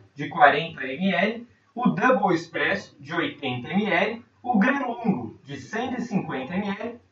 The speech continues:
e a Mug, de duzentos e trinta M L, perfeita para você acompanhar o podcast do começo ao fim.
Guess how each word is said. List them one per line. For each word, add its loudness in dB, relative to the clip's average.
e 0
a 2
Mug, -2
de 0
duzentos 0
e -4
trinta 2
M -2
L, 4
perfeita 4
para 4
você -8
acompanhar -8
o -16
podcast -4
do -6
começo -4
ao 2
fim. -10